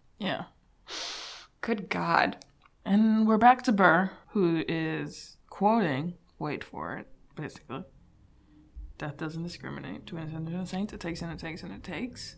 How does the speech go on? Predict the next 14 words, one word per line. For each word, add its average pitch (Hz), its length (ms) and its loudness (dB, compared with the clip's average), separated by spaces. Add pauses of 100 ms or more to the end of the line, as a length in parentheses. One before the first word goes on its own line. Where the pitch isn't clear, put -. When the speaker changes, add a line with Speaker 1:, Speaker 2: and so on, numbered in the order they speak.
(580)
Speaker 1:
And 180 120 -4
then 180 180 -2
history 226 480 -2
obliterates 202 920 0
in - 180 -6
every 190 240 -2
picture 196 440 -4
it - 140 -8
paints," - 640 -10 (160)
which 131 180 -8
is 135 140 -8 (160)
deep. 135 320 -4 (300)
Speaker 2:
Real 220 240 8
deep. 151 420 0